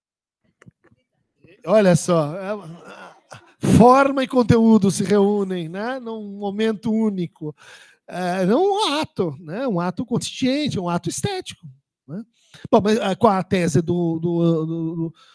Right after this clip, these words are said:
ahn, do Alush, de que o passagem ao ato é o conceito que inspira o ato analítico. O ato analítico é uma espécie de passagem ao ato bem regulada, né?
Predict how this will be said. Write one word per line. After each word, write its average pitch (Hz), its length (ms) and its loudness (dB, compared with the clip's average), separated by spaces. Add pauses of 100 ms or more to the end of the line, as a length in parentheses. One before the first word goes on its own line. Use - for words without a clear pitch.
(240)
ahn, 160 680 -2 (180)
do 190 100 2
Alush, 175 420 0
de 131 100 -8
que 220 680 0
o 208 140 0
passagem 180 680 0
ao 196 180 -4
ato 214 540 -8
é 190 120 -2
o 208 60 -4
conceito 220 420 -10
que 262 100 -12
inspira 233 560 -2
o 247 120 -10
ato 233 220 -12
analítico. 240 560 -12
O 175 100 -8
ato 175 160 -4
analítico 208 360 -6
é 233 40 -2
uma 226 40 -4
espécie 233 260 -8
de 247 80 -10
passagem 247 520 -6
ao 220 160 -4
ato 214 480 -6 (360)
bem 233 220 0
regulada, 185 800 2 (300)
né? 185 240 -14